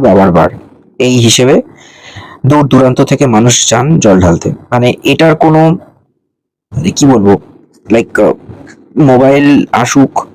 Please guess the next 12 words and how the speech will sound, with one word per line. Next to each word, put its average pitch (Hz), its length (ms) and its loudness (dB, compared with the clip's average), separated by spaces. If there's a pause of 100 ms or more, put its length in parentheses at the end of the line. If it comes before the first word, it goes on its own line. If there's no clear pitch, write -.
(300)
ওয়ান 117 180 2 (100)
জি, 131 100 4 (120)
টু 120 80 2 (100)
জি, 131 100 2 (100)
ফোর 117 140 0 (100)
জি, 127 100 4 (120)
থ্রি 117 120 2 (100)
জি, 131 80 4 (120)
ফাইভ 110 140 0 (120)
জি 131 60 2 (120)
আসুক, - 300 0
আহ, - 1040 -4